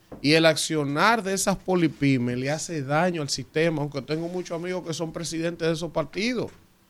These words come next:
Señores, ¿qué pasa? Que aquí a la gente no le gusta decir las cosas como son.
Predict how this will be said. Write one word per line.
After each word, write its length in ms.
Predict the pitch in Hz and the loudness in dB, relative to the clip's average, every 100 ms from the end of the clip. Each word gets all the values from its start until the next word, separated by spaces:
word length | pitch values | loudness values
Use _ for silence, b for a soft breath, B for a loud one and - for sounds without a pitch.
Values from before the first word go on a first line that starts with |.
| _ - | _ -2
Señores, 580 | 185 214 233 190 113 - _ _ _ - | 0 4 4 4 0 -6 _ _ _ -10
¿qué 80 | |
pasa? 280 | 175 220 233 | 8 10 10
Que 100 | 247 | 8
aquí 640 | 226 180 202 190 175 175 - - - - | 2 2 2 4 4 2 -4 -20 -20 0
a 80 | 160 | 6
la 80 | |
gente 240 | 185 196 208 | 6 6 2
no 120 | 202 | 2
le 100 | 202 | 2
gusta 340 | 190 196 208 | 0 2 6
decir 240 | 190 185 196 | 6 4 0
las 140 | 196 | 0
cosas 320 | 190 202 196 | -2 -4 -4
como 260 | 196 190 185 | -4 -4 -4
son. 480 | - 214 240 180 | -2 2 2 2